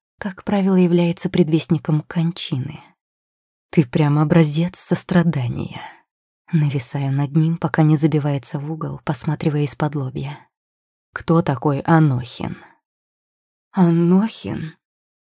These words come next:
И сейчас я слышу, как скрипят проржавевшие извилины, неожиданно запустившие мыслительный процесс.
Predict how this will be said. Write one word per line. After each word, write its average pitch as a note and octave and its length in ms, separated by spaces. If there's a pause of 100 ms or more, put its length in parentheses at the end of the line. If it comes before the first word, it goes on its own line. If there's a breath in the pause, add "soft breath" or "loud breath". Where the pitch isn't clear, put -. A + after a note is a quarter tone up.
(120)
И G#3+ 140
сейчас F#3+ 520
я F#3+ 100
слышу, F#3 320
как F#3 220
скрипят E3+ 580
проржавевшие D#3+ 840
извилины, C#3 560
неожиданно D3+ 680
запустившие - 680
мыслительный C#3 600
процесс. - 720